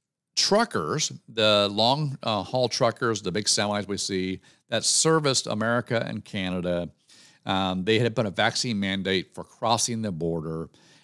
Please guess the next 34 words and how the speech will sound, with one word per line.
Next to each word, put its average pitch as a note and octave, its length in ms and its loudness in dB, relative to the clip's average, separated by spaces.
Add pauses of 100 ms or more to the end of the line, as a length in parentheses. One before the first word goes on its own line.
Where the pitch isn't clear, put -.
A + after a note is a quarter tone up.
(100)
and, F#2+ 500 -2
um, E2+ 400 -2 (120)
they G#2+ 120 -4
had C3+ 200 2
enough. F#2 520 -6 (160)
And A2+ 160 -2
so B2 280 4
even E3 320 0
the D#3 80 2
ones C3+ 280 -2
that G#2+ 80 -4
had A#2 240 -2
been A2 140 -10
vaccinated F2+ 600 -2
said, G2+ 200 -2
"We're C#3 80 -2
gonna C#3+ 320 -2 (460)
convoy D#3+ 720 2
to C#3 360 0
Ottawa, D#2+ 540 -2
the F#2+ 140 -8
capital F#2 640 -4
there F2 180 -2
of G2 120 -6
Canada. D2 580 -10 (580)
We're B2+ 140 4
gonna B2+ 440 4
have A#2 280 -2
a G#2 100 0
peaceful D3+ 720 -8
protest C3 840 -4 (100)
with G#2 240 -4
our F2+ 100 -4
trucks." - 600 -6